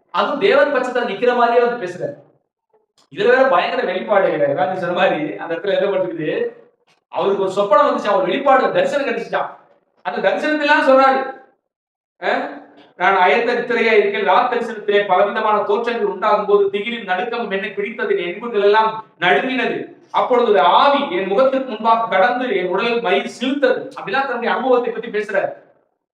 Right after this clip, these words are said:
என்ன பேசுச்சு வந்து, "மனுஷன் தேவனை பார்க்கிலும் நீதிமானாய் இருப்பானோ, மனுபுத்திரன் தன்னை உண்டாக்கினவரை பார்க்கிலும் சுத்தமா இருப்பானோ?" அப்படின்னு கேள்வி கேட்டுச்சு. அப்ப நீ எப்படி ஒரு சுத்தமானாக நீ எப்படி காமிக்க போச்சு?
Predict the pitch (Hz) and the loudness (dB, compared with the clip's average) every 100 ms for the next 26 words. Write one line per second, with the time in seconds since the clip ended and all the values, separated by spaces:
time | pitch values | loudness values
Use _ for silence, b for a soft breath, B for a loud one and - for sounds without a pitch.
0 | _ _ _ _ _ _ _ _ _ _ | _ _ _ _ _ _ _ _ _ _
1 | - 240 240 214 220 220 214 202 220 240 | -8 -2 -2 -2 -4 -2 -2 0 2 2
2 | - - - - _ _ _ _ 180 240 | 0 -8 -18 -20 _ _ _ _ -2 0
3 | 262 262 196 233 254 247 240 233 233 269 | 0 2 4 4 4 2 4 4 2 0
4 | 320 - - - _ _ - 254 285 254 | -2 -4 -10 -20 _ _ -4 -2 0 2
5 | 247 247 247 262 269 277 294 339 - - | 2 2 0 2 2 4 4 2 0 -4
6 | - - _ - 226 294 302 285 277 269 | -12 -20 _ -2 0 0 -2 2 2 2
7 | 240 240 214 262 294 277 277 262 254 240 | 2 2 0 2 2 4 2 0 2 2
8 | 302 294 285 247 240 294 294 269 262 277 | 2 0 -4 -4 -2 2 2 0 0 0
9 | 277 285 320 277 247 262 254 254 269 254 | 2 4 4 2 0 -4 0 0 2 -2
10 | - 247 247 220 - - _ _ _ - | -4 -6 -8 -10 -14 -20 _ _ _ -12
11 | 202 196 226 285 277 302 277 240 240 - | -10 -8 -4 0 0 2 2 2 -2 0
12 | 294 277 262 262 240 226 262 330 233 233 | 2 4 4 4 0 -4 -4 -2 -2 -2
13 | 202 202 208 - - | -4 -4 -4 -6 -10